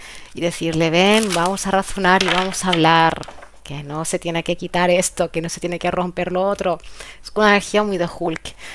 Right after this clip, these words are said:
pero que no te cabreas aquí, sencillamente estás canalizando unas energías impresionantes.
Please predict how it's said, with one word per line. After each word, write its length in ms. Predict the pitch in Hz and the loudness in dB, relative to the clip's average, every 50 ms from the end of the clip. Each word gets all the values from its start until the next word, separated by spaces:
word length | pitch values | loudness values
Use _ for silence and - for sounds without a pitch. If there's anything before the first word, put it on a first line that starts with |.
| - - - | -18 -6 0
pero 240 | 185 180 175 175 - | 2 2 2 2 2
que 120 | 175 165 | 0 0
no 160 | 170 175 175 | 0 0 2
te 140 | - 190 190 | 2 0 4
cabreas 480 | - 165 160 156 160 156 151 147 - 151 | 6 6 6 6 6 4 2 2 0 -4
aquí, 180 | 143 - 170 | -6 -6 -8
sencillamente 640 | - - 160 156 - - 175 175 170 170 156 - 175 | -8 -6 -8 -8 -4 -2 0 0 0 0 -2 -4 -4
estás 220 | - 180 180 - | -2 -2 -2 -2
canalizando 640 | - 160 151 151 156 156 - - 170 165 170 170 170 - - - - - 170 175 | -2 -2 -2 -2 -4 -6 -2 -2 -2 -2 -2 -4 -6 -8 -8 -10 -6 -6 -4 -4
unas 240 | 170 165 160 - 160 | -2 -4 -4 -4 -4
energías 520 | 156 156 156 - - - 175 170 165 - | -6 -6 -6 -6 -4 -2 0 0 0 -2
impresionantes. 1080 | - 180 170 165 - - 170 160 - - 175 160 151 156 156 156 - 160 160 - - | -6 -10 -10 -8 -6 -4 -4 -4 -4 -4 -6 -6 -6 -6 -6 -6 -6 -8 -8 -8 -12